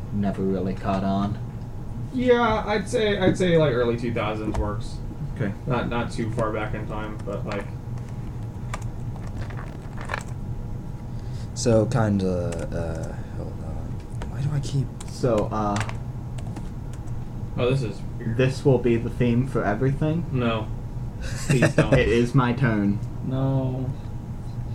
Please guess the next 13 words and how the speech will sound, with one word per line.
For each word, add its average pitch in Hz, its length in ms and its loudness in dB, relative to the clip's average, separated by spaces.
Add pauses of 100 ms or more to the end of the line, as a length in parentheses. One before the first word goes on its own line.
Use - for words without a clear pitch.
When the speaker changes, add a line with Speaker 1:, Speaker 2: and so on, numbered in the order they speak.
(520)
Speaker 1:
It 98 100 0
Speaker 3:
So, 107 180 8
Speaker 1:
is 98 100 2
my 113 140 6
Speaker 3:
alright 101 140 6
Speaker 1:
turn. 101 340 4
Speaker 3:
then. 92 200 -2 (260)
Speaker 2:
God. 139 520 0 (2250)
Speaker 3:
So - 160 -2
retrofuturisms, 82 1600 0 (300)
parentheses, 92 1160 2
two 92 220 -2
thousands. 80 1120 -4